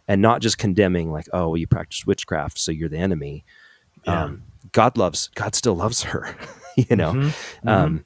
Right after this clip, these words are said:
Speaker 1: just 'cause she practices witchcraft doesn't mean that God no longer loves her or cares for her. And so that, it was just a very, um, interesting thing. I think she walked away from that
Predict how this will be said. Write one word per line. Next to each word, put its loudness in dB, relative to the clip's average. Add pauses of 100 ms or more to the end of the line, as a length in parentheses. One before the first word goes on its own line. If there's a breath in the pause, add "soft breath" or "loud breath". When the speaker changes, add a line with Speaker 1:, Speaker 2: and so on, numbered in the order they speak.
(120)
Speaker 1:
just 2
'cause 6
she 2
practices 2
witchcraft 4
doesn't 2
mean 2
that -2
God 0 (120)
no -2
longer -2
loves 2
her -4
or -12
cares -4
for -4
her. -6 (640 loud breath)
And 2
so 4
that, 6 (140)
it 8
was 4
just 0
a 2
very, 4 (240)
um, -4 (840)
interesting 2
thing. 2
I 0
think -2
she 2
walked 4
away 0
from -4
that -4